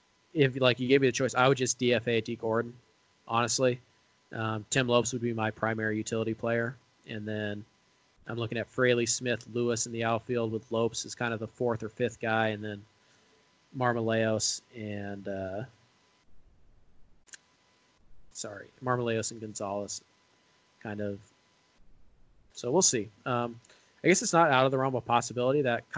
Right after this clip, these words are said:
that, uh, Jake Fraley gets sent down. He struggled this spring. Maybe he starts the year in triple A, and they just roll with Gonzalez and Marmolejos in left field for a while.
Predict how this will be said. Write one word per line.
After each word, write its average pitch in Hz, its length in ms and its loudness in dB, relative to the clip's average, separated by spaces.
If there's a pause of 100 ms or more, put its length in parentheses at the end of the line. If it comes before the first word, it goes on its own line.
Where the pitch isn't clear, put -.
(240)
that, 120 300 0
uh, 117 180 2
Jake 117 260 0
Fraley 113 320 0
gets 139 180 -2
sent 143 200 -2
down. 156 300 0
He 131 100 -6
struggled 139 500 0
this 143 140 0
spring. 156 320 -2 (720)
Maybe 131 200 2
he 127 120 2
starts 139 320 4
the 147 60 0
year 143 100 2
in 139 80 -2
triple 151 320 2
A, 156 180 4
and 117 320 -2
they 120 120 4
just 120 200 -2
roll 120 220 4
with 113 180 2
Gonzalez 113 560 4
and 104 260 -8
Marmolejos 110 580 0
in 101 60 -10
left 107 160 -2
field 113 220 0
for 104 140 -6
a 98 40 -6
while. 107 300 -4